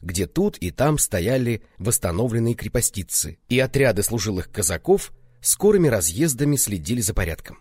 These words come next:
И таким вот образом занесло Протопопова поначалу в городок-крепость Царев, что стоял на Волге, на излучине, напротив Девьих гор.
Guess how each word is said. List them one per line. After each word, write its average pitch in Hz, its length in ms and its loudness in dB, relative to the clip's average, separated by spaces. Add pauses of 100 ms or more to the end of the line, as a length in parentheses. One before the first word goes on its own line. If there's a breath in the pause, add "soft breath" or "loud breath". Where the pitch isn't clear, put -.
И 156 80 0
таким 151 340 0
вот 85 260 -4
образом 147 580 0
занесло 120 420 2
Протопопова 156 720 0
поначалу 143 640 0
в 107 80 -6
городок-крепость 120 1040 -2
Царев, 131 500 -2 (200)
что - 220 -4
стоял 95 300 -2
на 98 120 0
Волге, 92 360 -8 (320)
на 123 180 4
излучине, 101 520 -2 (420)
напротив 151 640 0 (100)
Девьих 120 480 -2
гор. 82 320 -10